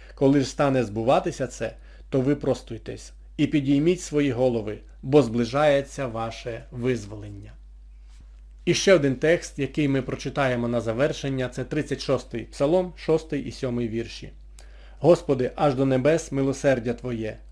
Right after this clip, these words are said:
аж до хмар Твоя вірність. Твоя справедливість, немов гори Божі, Твої суди, безодня велика, людину й худобу спасаєш Ти, Господи". Отже, друзі, бачимо, такою є Божа справедливість.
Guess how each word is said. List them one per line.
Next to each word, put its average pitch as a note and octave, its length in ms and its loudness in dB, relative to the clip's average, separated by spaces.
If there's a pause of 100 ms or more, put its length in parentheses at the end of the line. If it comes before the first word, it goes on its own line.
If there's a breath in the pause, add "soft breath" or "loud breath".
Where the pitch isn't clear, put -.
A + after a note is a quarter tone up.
аж C3+ 180 2
до A#2+ 120 0
хмар D3+ 380 0
Твоя C3+ 280 -2
вірність. G#2+ 520 -4 (340 soft breath)
Твоя D#3+ 260 6
справедливість, D#3 720 4
немов C#3+ 320 2
гори D#3 280 2
Божі, B2+ 460 -2 (180)
Твої C#3+ 280 2
суди, C3+ 480 -2 (300 loud breath)
безодня C#3+ 580 2
велика, C3+ 540 0 (160)
людину D3 400 4
й E3 40 2
худобу C3 560 0
спасаєш B2 640 -6
Ти, A2+ 280 -12 (140)
Господи". - 520 -12 (800 loud breath)
Отже, C#3+ 260 0
друзі, C#3 280 0
бачимо, B2 680 -4
такою D3 360 -2
є C#3 80 0
Божа A#2+ 260 -2
справедливість. A2 720 -8